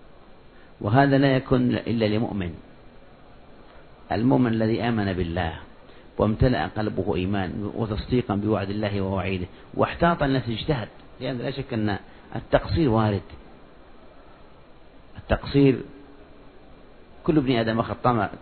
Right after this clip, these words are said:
خطأ كما قال النبي صلى الله عليه وسلم، فلا يكاد يخلو، بل لا يخلو أحد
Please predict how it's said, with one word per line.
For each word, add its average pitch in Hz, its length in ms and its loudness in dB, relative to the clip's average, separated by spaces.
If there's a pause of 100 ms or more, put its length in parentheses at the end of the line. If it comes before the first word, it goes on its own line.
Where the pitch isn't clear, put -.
خطأ - 400 -2
كما 101 260 -2
قال 101 240 -2
النبي 90 360 -6 (100)
صلى 76 100 -6
الله 85 320 -4
عليه 92 160 -6
وسلم، - 220 -10 (1500)
فلا 92 960 0
يكاد 110 360 0
يخلو، 113 260 -2
بل 113 180 2
لا 123 120 2
يخلو 117 300 -2
أحد - 220 -6